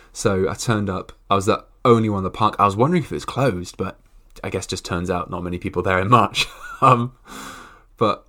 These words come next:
I, I walked around just from the car park, had a nice little wander, and, uh, yeah, very, very much the only person there. Just took it all in. The, the lake there was frozen, so, uh, uh, there's a few photos on the, on the blog and, uh, um,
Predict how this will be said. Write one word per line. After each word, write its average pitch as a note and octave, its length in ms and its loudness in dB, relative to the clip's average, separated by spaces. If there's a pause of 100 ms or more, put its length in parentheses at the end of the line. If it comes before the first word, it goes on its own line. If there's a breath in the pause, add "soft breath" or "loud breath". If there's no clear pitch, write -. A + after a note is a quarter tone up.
(300)
I, A2 140 4
I A2 140 2
walked A#2 340 2
around G2+ 460 -2
just - 140 -4
from F#2+ 100 -6
the F2+ 80 -4
car F#2+ 260 -2
park, F2 260 -4
had G2 140 0
a - 20 -6
nice F2+ 220 -6
little F2+ 220 -4
wander, G#2+ 360 0 (1000)
and, G2+ 340 2 (840 soft breath)
uh, G#2+ 220 -2
yeah, A2+ 220 2
very, G#2+ 240 2
very A2+ 260 4
much - 220 -2
the - 140 0
only G#2 160 0
person G2 420 -4
there. G#2 300 -2
Just - 320 -4 (100)
took - 240 -2
it - 80 -4
all F#2+ 200 0
in. G2+ 260 0
The, G#2 480 -2
the A2 120 -2
lake B2+ 380 0
there F#2 180 -4
was F2 140 -4
frozen, F#2+ 480 -4 (460 soft breath)
so, G#2+ 380 0
uh, - 340 -10 (200)
uh, G#2 160 10
there's G#2+ 220 4
a G2+ 100 0
few G#2+ 220 -4
photos G2+ 480 -2
on F2+ 160 -6
the, F#2 120 -8
on F#2+ 120 -10
the F2+ 80 -6
blog F#2+ 300 -2
and, F2+ 120 -8
uh, F#2 180 -10
um, F2 360 -8